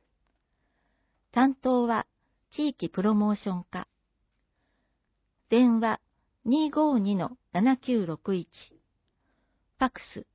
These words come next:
二五五の三五五零。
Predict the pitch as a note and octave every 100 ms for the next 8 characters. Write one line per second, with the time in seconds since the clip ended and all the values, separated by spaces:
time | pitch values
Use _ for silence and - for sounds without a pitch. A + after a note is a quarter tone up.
0 | _ _ _ - B3 D4+ D4 D#4 B3 G#3
1 | G#3 D#3+ - _ _ - C4 C4 B3+ C4
2 | G3 D#3 F3+ F3+ E3+ D3+ -